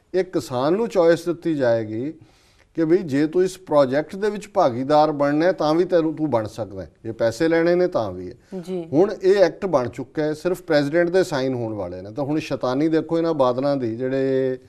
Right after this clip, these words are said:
Speaker 1: ਕਿਸਾਨਾਂ ਦੇ ਹਮਦਰਦ ਤੇ ਫਾਰਮਰਜ਼ ਫਰੈਂਡਜ਼ ਬਣੇ ਹੋਏ ਨੇ,
Speaker 2: ਜੀ।
Speaker 1: ਉਹਨਾਂ ਨੇ ਇੱਕ ਜਾਰੀ ਕੀਤਾ ਹੈ ਆਦੇਸ਼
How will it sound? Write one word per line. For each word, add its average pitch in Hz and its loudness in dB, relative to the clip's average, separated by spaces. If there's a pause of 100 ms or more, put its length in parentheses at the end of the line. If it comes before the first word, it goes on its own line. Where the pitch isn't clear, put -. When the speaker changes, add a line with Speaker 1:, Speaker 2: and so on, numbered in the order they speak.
(380)
Speaker 1:
ਕਿਸਾਨਾਂ 139 0
ਦੇ 139 -2
ਹਮਦਰਦ 127 0
ਤੇ 131 0 (680)
ਫਾਰਮਰਜ਼ 147 2
ਫਰੈਂਡਜ਼ 143 -2
ਬਣੇ 135 2
ਹੋਏ 127 2
ਨੇ, 107 -6 (340)
Speaker 2:
ਜੀ। 185 -6
Speaker 1:
ਉਹਨਾਂ 214 2
ਨੇ 156 0
ਇੱਕ 147 -2 (520)
ਜਾਰੀ 123 2
ਕੀਤਾ 143 -6
ਹੈ 143 2
ਆਦੇਸ਼ 127 -2